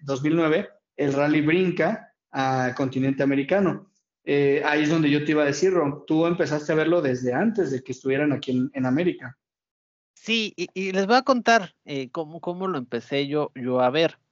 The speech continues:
Speaker 2: Me acuerdo que, mm, en algún vera-, en algún verano, eh, mi hermano fue a Asturias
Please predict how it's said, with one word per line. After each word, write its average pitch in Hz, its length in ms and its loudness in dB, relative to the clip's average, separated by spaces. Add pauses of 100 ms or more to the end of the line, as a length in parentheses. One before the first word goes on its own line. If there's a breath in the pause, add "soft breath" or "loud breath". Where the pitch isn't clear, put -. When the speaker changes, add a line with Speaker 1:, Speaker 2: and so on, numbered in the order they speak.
(140)
Speaker 2:
Me 151 140 -2
acuerdo 208 500 2
que, 120 560 -4
mm, 107 200 -10 (100)
en 131 160 -4
algún 143 280 -4
vera-, 170 220 2
en 143 360 -6
algún 147 260 -4
verano, 160 500 0 (240)
eh, 113 640 -4
mi 117 140 -2
hermano 131 880 -2
fue 127 560 2
a 101 120 0
Asturias 156 600 0